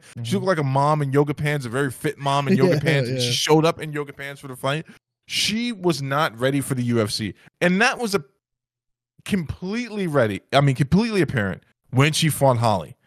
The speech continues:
Speaker 2: Mm-hmm.
Speaker 1: Just, just, just remember that fight for a second. Go back to it.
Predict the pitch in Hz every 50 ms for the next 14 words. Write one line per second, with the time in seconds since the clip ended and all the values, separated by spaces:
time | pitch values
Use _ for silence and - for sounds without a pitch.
0 | - 185 190 185 175 180 196 - - - 190 302 285 - - 254 185 160 151 190
1 | 294 277 - 214 202 196 196 - - 339 381 - 311 330 226 196 202 190 165 139
2 | 131 117 101 - - 113 92 87 - 104 - - 110 107 117 120 196 262 277 277
3 | 208 196 180 - - - 110 92